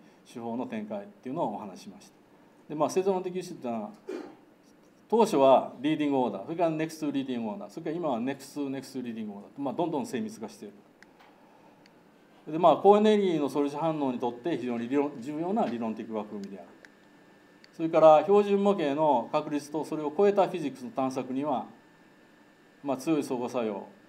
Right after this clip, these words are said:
の効果の精密な評価が必要である。まあ、そういう意味で、あの、まあ、重要性が復活していると。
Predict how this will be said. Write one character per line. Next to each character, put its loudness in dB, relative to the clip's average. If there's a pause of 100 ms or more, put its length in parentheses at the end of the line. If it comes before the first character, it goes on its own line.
(760)
の -14
効 -4
果 -6
の -12
精 -6
密 -10
な -6
評 -10
価 -12
が -10
必 -16
要 -10
で -14
あ -16
る。 -20 (120)
ま -8
あ、 -12
そ 2
う 6
い 2
う 2
意 0
味 -2
で、 -4 (540)
あ -8
の、 -10 (120)
ま -6
あ、 -12
重 -2
要 2
性 -4
が 2
復 -8
活 0
し -14
て -6
い -4
る -6
と。 -16